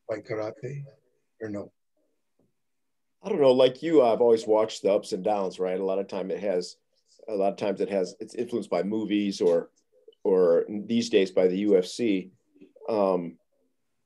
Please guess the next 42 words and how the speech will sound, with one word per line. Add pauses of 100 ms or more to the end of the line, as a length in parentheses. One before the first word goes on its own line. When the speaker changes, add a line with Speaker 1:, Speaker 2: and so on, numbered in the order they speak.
(260)
Speaker 2:
I
think
that
was
a
big
part
of
it.
I
think
that
there's
an
audience
of
people
that
don't
really
know
the
difference
between
karate
and
kung
fu
and
judo,
right?
And
so
they
just
go
where, (600)
where
they're
called. (420)
But,
um,